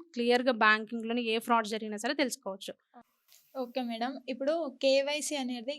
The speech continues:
Speaker 2: కామన్‌గా అందరు ఎక్కువగా ఎ-, ఎలాంటి ప్లేస్‌లలో యూజ్ చేస్తారు?
Speaker 1: రెగ్యులర్గా మాట్లాడుకునే కూడా బ్యాంకింగ్ సెక్టార్‌లో ఎక్కువ ఓ-, ఓ-, యూజ్ చేస్-, ఆ, యూజ్ చేస్తారన్నట్టు.
Speaker 2: ఓకే.
Speaker 1: బ్యాంకింగ్ సెక్టార్‌లోనే and ఇంకా ఇప్పుడు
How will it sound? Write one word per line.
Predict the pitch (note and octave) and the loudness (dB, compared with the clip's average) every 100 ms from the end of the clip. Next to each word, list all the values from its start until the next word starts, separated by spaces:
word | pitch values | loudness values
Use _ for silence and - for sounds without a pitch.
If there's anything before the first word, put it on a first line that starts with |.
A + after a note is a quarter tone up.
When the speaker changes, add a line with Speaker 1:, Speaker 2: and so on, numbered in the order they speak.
| - | -4
Speaker 2:
కామన్‌గా | C4 C4 B3+ C#4+ C#4 | 0 0 -2 -6 -6
అందరు | B3 A#3+ C4 - | -6 -4 -2 0
ఎక్కువగా | A#3+ - C#4+ C#4 | -2 -2 -4 -2
ఎ-, | A#3+ - _ - | -4 -6 _ -8
ఎలాంటి | A#3 C4 C4+ C4+ C#4 C4 B3 A#3 A#3 - | -2 0 0 -2 -2 -2 -4 -8 -16 -20
ప్లేస్‌లలో | - A#3+ B3 - B3 A#3+ | -4 -2 -2 -2 -2 -2
యూజ్ | A#3 A3 G#3 | -2 -2 -2
చేస్తారు? | G#3 G#3 G#3 G3+ A3 _ _ _ _ _ _ _ _ _ - | -6 -6 -6 -6 -10 _ _ _ _ _ _ _ _ _ -2
Speaker 1:
రెగ్యులర్గా | C4 A#3 C4 D4+ | 0 2 2 4
మాట్లాడుకునే | C4 A#3 B3+ B3 B3+ A#3+ | 2 2 0 0 2 0
కూడా | A#3 A#3+ C#4 | 0 0 2
బ్యాంకింగ్ | A#3+ A3+ B3 C4 C4 C4 B3+ B3+ | 4 4 2 0 0 -2 -4 -2
సెక్టార్‌లో | B3 A#3+ B3 C4+ | -4 0 2 4
ఎక్కువ | C#4 - B3+ B3 | 4 4 2 2
ఓ-, | A#3+ A3+ - | 0 -2 -4
ఓ-, | A#3 A3 G#3+ | -4 -2 -2
యూజ్ | A#3+ A#3+ | -2 -2
చేస్-, | A3+ G#3 A#3+ | -2 -6 -6
ఆ, | A3 G#3+ G#3 G#3+ | -6 -6 -6 -4
యూజ్ | B3 A#3 | -2 0
చేస్తారన్నట్టు. | A#3+ A3+ G#3 G3+ G3 F#3+ _ - | -2 -2 -4 -6 -8 -12 _ -20
Speaker 2:
ఓకే. | A3 _ G#3+ | -20 _ _
Speaker 1:
బ్యాంకింగ్ | A#3 A#3 A#3+ B3 B3 | 0 0 0 -2 -2
సెక్టార్‌లోనే | A#3 A#3 A3 A3 A3 A3 | -2 -2 -2 -4 -6 -4
and | A#3 A#3 | -4 -2
ఇంకా | A#3+ A#3 A3+ A#3+ | -2 -2 -4 -8
ఇప్పుడు | A3+ B3 | -4 0